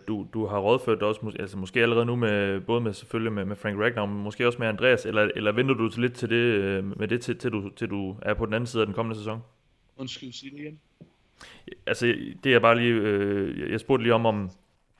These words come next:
Speaker 1: om du har nogen, du ligesom kan spørge til råds. Jeg går ud, jeg går ud fra, øh, Frank Ragnow
Speaker 2: Ja.
Speaker 1: ligesom har, har, har stillet sig til rådighed og så videre, må-, men måske også Andreas Knappe og så videre.
Speaker 2: Ja, altså, jeg snakkede med Frank med hensyn til agenter, for han fik jo selvfølgelig,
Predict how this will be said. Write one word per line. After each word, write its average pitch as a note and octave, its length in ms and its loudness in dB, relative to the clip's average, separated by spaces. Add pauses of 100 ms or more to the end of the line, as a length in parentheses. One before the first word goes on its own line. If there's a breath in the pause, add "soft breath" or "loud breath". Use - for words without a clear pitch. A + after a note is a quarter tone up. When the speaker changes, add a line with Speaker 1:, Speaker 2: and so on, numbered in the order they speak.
(180)
Speaker 1:
om A#2+ 120 -6
du A2+ 80 0
har A2+ 120 6
nogen, A#2+ 160 4
du A2+ 80 2
ligesom A#2 220 0
kan A2 140 -2
spørge G2+ 220 2
til A2 120 -4
råds. A#2 280 4
Jeg G#2 80 0
går A2+ 80 0
ud, A#2+ 240 -2
jeg A2+ 100 2
går A#2 80 2
ud B2+ 120 2
fra, A#2 260 8
øh, F#2+ 520 0
Frank G2 200 -4
Ragnow A#2+ 260 4
Speaker 2:
Ja. D#3+ 40 4
Speaker 1:
ligesom G#2 260 -2
har, G2 340 2
har, G#2+ 140 0
har A2 60 -2
stillet G#2 240 -2
sig A2 120 0
til G#2+ 100 -4
rådighed A2 300 6
og G2 80 2
så - 80 -12
videre, A2 140 4
må-, G#2 120 0
men G#2 160 -2
måske G#2+ 240 2
også B2 160 4
Andreas - 240 -4
Knappe A#2 280 -2
og G#2 60 -6
så A2+ 60 -10
videre. A2 140 -6 (1080 soft breath)
Speaker 2:
Ja, D3+ 80 2
altså, D#3 280 4
jeg D#3 100 -2
snakkede F3+ 340 -4
med D#3 100 0
Frank D#3 360 2
med C3 80 -2
hensyn C3+ 400 -4
til A2+ 300 -2
agenter, A#2 360 0
for A2+ 120 -6
han B2 160 0
fik C#3 240 0
jo A#2 60 2
selvfølgelig, A2+ 680 0